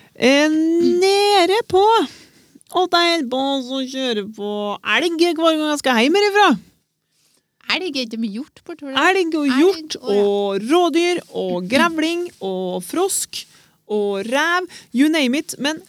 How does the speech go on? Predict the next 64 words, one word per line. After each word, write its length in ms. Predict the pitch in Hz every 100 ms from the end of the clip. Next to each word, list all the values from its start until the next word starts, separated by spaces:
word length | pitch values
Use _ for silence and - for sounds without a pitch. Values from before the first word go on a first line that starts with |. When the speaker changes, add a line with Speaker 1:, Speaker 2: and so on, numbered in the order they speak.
| _
Speaker 1:
de 160 | 311
siste 420 | 320 - 339 -
gangene 280 | 277 311 285
nå, 180 | 302 381 392 -
så 220 | - 202
har 80 | 220
Speaker 2:
Ja. 40 |
Speaker 1:
det 80 | 262
vært 320 | 294 320 -
elg. 300 | 320 311 208 170 - _ _ _
Speaker 2:
Ja. 140 | 440 427 - _
Speaker 1:
Og 140 | 233 -
sann 600 | 508 - - - - 233 262
mine 280 | 294 320 330
ord, 260 | 320 381 320 -
så 180 | - 233
de 80 | 277
sier 380 | 294 294 311 330 320
folket. 420 | - 339 320 370 381 - - -
Jeg 260 | - 277
er 60 | 220
sikker 640 | - - - 381 - 302 330
på 60 |
at 60 | 285
jeg 60 | 294
kommer 160 | 302 247
til 80 |
å 60 | 247
krasje 460 | - 302 - - 302
en 80 | 294
dag 200 | 262 262
når 120 | 254
jeg 100 | 247
skal 180 | 240 240
hjem 180 | 214 254
herifra. 220 | 247 233 247
Speaker 2:
Ja, 200 | 202 190 175
men 180 | 202
du 80 | 226
må 120 | 220 202
bare 200 | 214 202
kjøre 200 | 196 185
forsiktig 500 | 208 202 190 - 180
da. 120 | 226 226
Speaker 1:
Ja, 240 | - 240 269
jeg 80 | 277
må 120 | 269
Speaker 2:
Det 100 | 233
er 160 | 202
Speaker 1:
jo 100 | 233
det. 140 | 269 226
Speaker 2:
bilen 280 | 233 277 339
du 80 | 359
kjører 280 | 370 349 214
med 140 | 226
er 40 |
nå 80 | 202
så 120 | 190 208
låg 360 | 208 226 254
at 80 | 269
du 60 | 262
får 120 | 247
noe 120 | 208
sikkert 240 | 214 202